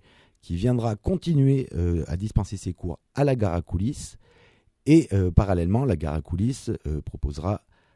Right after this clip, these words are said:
hors, euh, horaire de cours, des spectacles sous chapiteau en fonction des compagnies en résidence.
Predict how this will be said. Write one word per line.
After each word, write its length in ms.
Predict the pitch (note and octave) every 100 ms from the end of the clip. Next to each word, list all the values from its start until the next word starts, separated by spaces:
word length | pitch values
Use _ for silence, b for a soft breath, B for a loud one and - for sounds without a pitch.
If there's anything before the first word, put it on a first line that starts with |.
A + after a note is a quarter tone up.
| _ _ - - _ A2+
hors, 340 | A#2 F2 E2
euh, 580 | D2 B1+ B1+ A#1+ A1 -
horaire 340 | F2+ F2 F2 D#2
de 120 | D#2+
cours, 400 | - C#2 - _ b b b -
des 400 | D#2 F2+ E2 D2+
spectacles 680 | - - F2+ G#2+ - E2 D2
sous 160 | -
chapiteau 580 | F2 D2+ - C#2 G2 B2
en 80 | E2+
fonction 400 | D#2 D2+ - F2+
des 100 | E2
compagnies 440 | - C#2+ C2 E2 -
en 100 | D2+
résidence. 400 | D2 C2+ B1